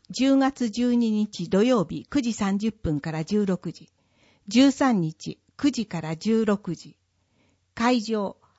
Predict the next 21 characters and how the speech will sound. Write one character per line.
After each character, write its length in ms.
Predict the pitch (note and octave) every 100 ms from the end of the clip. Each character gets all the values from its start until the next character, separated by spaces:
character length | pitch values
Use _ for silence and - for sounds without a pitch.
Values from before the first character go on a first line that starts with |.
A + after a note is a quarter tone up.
| _ -
安 260 | G#3+ A#3 C#4
曇 120 | C#4
野 160 | C4
市、 340 | B3+ - - - _ _ _ -
堀 280 | A#3+ B3+
金 260 | C#4 C4+ C4
総 240 | - C4
合 220 | C4 B3 B3
体 240 | A#3+ G#3+
育 180 | G#3 F#3+
館、 260 | - - - _ -
入 240 | G#3+ A3+ G#3
場 220 | G3+ F#3
無 120 | E3+
料。 300 | E3 D#3 - _ _ _ _ _ _
主 200 | - A#3
催、 400 | - A3 G#3 - _ _ _ -
安 280 | G#3 A#3+
曇 120 | C#4 C4+
野 140 | B3+
市、 300 | - E3+ -